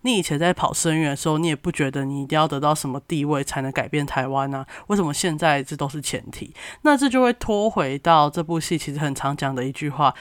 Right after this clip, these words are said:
，“大局为重”。很多事情政治人物改说法、延后不提等等，都是因为这个大局为重。这个局是谁的局？不知道。<laughs> 不太可能是台湾这个局，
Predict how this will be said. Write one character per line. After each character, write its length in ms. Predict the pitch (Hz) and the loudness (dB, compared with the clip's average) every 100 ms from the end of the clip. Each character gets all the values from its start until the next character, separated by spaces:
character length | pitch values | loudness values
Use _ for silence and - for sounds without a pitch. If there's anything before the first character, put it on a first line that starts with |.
| - - - | -10 -2 8
，“大 280 | 139 131 131 | 8 8 4
局 340 | - 135 127 | -2 -4 -2
为 360 | 139 135 131 135 | -2 0 -2 -6
重”。 280 | - 151 - _ - - | -2 -2 -2 _ -20 -6
很 140 | 185 | -2
多 160 | 175 226 | 2 2
事 180 | 247 262 | 2 0
情 440 | - 180 151 151 | 0 0 0 -2
政 180 | 151 196 | 0 0
治 100 | 190 | 2
人 240 | 165 147 | 2 2
物 240 | 160 156 147 - _ | 0 0 -2 -10 _
改 240 | - 123 | -2 -2
说 340 | - - 151 165 | -2 -4 0 0
法、 380 | - 147 127 123 | 2 2 2 0
延 340 | 139 139 139 | -4 -4 -4
后 400 | 147 - 190 147 | -6 0 2 2
不 220 | 139 170 | 0 -4
提 480 | 160 - - 131 143 - | -4 -8 -8 -6 -4 0
等 200 | 147 160 | 0 2
等， 200 | 214 165 - _ _ - | 2 2 -2 _ _ 2
都 120 | 196 | 4
是 140 | 196 | 4
因 140 | 190 190 | 2 4
为 160 | 165 | 2
这 120 | 143 | -2
个 140 | 151 139 | -6 -6
大 340 | - 123 143 | 4 8 8
局 280 | 131 - 135 | 4 -2 -4
为 340 | 139 139 131 143 | -2 -4 -4 -6
重。 200 | - 156 - _ _ _ | -4 -4 -6 _ _ _
这 120 | 233 | 2
个 60 | 214 | 2
局 260 | - 151 | 2 -4
是 80 | 151 | -2
谁 220 | 165 147 | -2 -2
的 60 | 127 | -2
局？ 220 | - 131 | -4 -8
不 100 | - | -6
知 140 | 160 147 | -6 2
道。 340 | 156 - - | 4 6 4
<laughs> 60 | - 247 - - _ | -2 -12 -12 -18 _
不 80 | 160 | -2
太 160 | 170 165 | 2 2
可 80 | |
能 120 | 143 131 | 2 -4
是 100 | 151 | -4
台 220 | 147 135 | -2 0
湾 280 | 127 135 135 | 2 2 0
这 100 | 135 | -4
个 80 | 139 | -4
局， 340 | - 127 - | -6 -8 -10